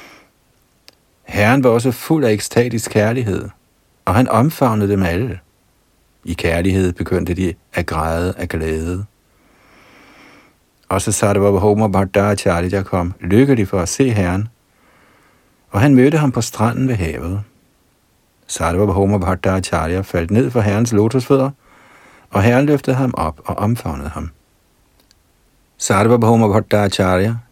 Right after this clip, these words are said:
græd i stor ekstatisk kærlighed. Så gik herren,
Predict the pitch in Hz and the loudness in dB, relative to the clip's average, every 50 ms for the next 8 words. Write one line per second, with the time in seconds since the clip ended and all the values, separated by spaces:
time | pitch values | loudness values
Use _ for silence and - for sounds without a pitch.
0 | _ - 90 87 101 - 101 107 95 - - - 127 - 123 107 - - - - | _ -6 -4 -4 -2 -2 -2 -4 -4 -2 0 0 0 0 -2 -4 -6 -6 -2 -2
1 | 110 107 110 110 - - - 85 82 80 82 90 92 85 110 101 - _ _ _ | -2 -2 -2 -6 -8 -6 -4 -4 -4 -2 -4 -4 -4 -6 -6 -10 -16 _ _ _
2 | _ _ _ _ _ _ _ _ _ _ _ _ - - 104 110 110 - - 95 | _ _ _ _ _ _ _ _ _ _ _ _ -2 0 0 0 0 -2 -4 -8
3 | 82 - - 104 101 110 117 127 135 131 123 | -8 -4 -2 0 2 4 4 4 2 2 -2